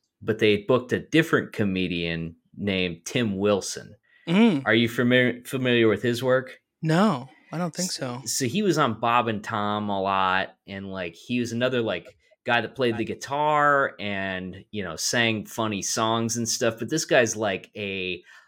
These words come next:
Speaker 1: lifelong Roadhouse
Speaker 2: Hmm.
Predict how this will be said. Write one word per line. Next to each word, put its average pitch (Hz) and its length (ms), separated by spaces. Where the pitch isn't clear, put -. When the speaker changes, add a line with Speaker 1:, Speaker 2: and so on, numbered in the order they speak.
Speaker 1:
lifelong 101 1160
Roadhouse 104 1040
Speaker 2:
Hmm. - 80